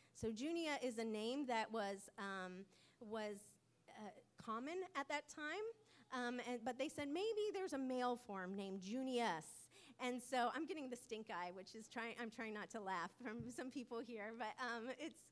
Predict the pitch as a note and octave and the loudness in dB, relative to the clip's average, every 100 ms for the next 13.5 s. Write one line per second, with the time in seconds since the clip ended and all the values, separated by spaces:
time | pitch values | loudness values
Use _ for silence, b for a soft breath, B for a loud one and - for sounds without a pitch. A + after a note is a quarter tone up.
0 | - - A3 F#3+ - B B - B3+ B3+ | -14 -4 -2 -2 -6 B B -2 2 4
1 | A#3+ A#3+ B3 B B B B B _ - | 2 -2 -6 B B B B B _ 2
2 | E4+ G4 G4+ D#4 B3+ C4+ C4+ B3 - - | 4 4 6 6 6 4 4 -4 -4 0
3 | D4 C#4+ C4+ - C#4+ C4 C#4 F#4+ G4 C#4+ | 2 2 0 0 0 2 2 2 2 2
4 | B3+ B3+ C4 - - _ _ - A#3+ C4+ | 2 2 0 -6 -14 _ _ -2 2 2
5 | C4+ - B3 B3 C4+ C4 A3+ G#3 G3 - | 2 -2 0 2 4 4 2 0 -2 4
6 | D4+ D#4 - C4+ A#3 G#3 - - A#3 F3 | 4 4 0 -2 -2 -4 -8 -14 -14 -14
7 | G#3+ - G#3+ F#3+ F#3+ F3 F3 - D3 E3+ | -18 -8 -6 -2 -2 -2 -4 -6 -4 -4
8 | A3+ - - A3+ G#3 - A3 G3+ G3+ A3 | -6 -8 -8 -6 -6 -4 -2 0 0 0
9 | A#3 A3+ F#4 D4 F3+ - - b b - | -2 -2 0 0 0 -6 -14 b b -6
10 | A#3 - C4+ D#4 F4 - - D#4 D#4 D#4 | -4 0 2 2 0 -2 -4 -4 -4 -6
11 | - B3 A#3+ C4 B3+ C4 A#3 A#3 A#3 A3 | -4 -4 -2 -2 -2 -2 -2 -2 -2 -6
12 | A3 G3 G3 G3 A3+ A#3+ C#4+ C4+ B3+ B3 | -6 -8 -6 -4 -4 -4 -6 -4 -4 -6
13 | A#3 G#3 G3 F#3+ F#3 | -4 -6 -4 -8 -10